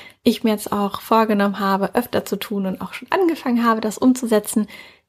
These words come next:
ist auch mal was anderes zu sehen. So diese eigene Box, in der wir stecken, irgendwie mit, weiß ich nicht, fünfhundert Meter Umkreis um unser Zuhause, das mal zu verlassen. Hier in Hamburg gibt's natürlich ganz, ganz viele andere Stadtteile auch.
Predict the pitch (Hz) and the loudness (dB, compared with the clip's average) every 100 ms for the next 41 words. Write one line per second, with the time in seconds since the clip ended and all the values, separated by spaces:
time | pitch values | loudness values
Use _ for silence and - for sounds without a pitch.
0 | _ 233 - - 202 233 220 208 - 220 | _ -2 -2 -4 -2 0 0 0 0 2
1 | 233 214 196 - 202 185 233 240 185 180 | 4 2 -2 -4 -2 2 6 4 4 0
2 | 190 185 185 185 214 220 220 202 - 240 | 0 0 2 2 2 2 2 0 -4 -6
3 | - 208 196 185 185 - - 214 - 214 | -2 0 2 0 -2 -2 -2 -2 -2 -2
4 | 208 202 208 202 - 190 202 208 202 - | -2 -2 -2 -2 0 -2 -2 -4 -6 -4
5 | - 233 - 208 208 - 220 233 - - | -2 0 0 0 0 2 0 2 0 2
6 | 277 285 - 220 226 - 214 214 208 - | 2 2 0 2 2 -2 0 0 0 -2
7 | 196 - 220 233 220 214 226 - - - | -4 -2 2 4 4 2 0 -8 -20 -10
8 | - 240 - 214 214 208 - 196 208 240 | -2 0 2 0 0 -2 0 0 2 0
9 | - 220 - 220 202 196 - 247 233 208 | 0 0 0 2 2 0 2 4 4 2
10 | 202 - 202 - 208 208 208 214 202 - | -2 -2 -4 -2 -4 -4 -6 -4 -6 -2
11 | 202 208 196 190 - 190 - - 202 202 | -2 -2 -4 -4 -4 -6 -4 0 2 2
12 | - 196 | 2 0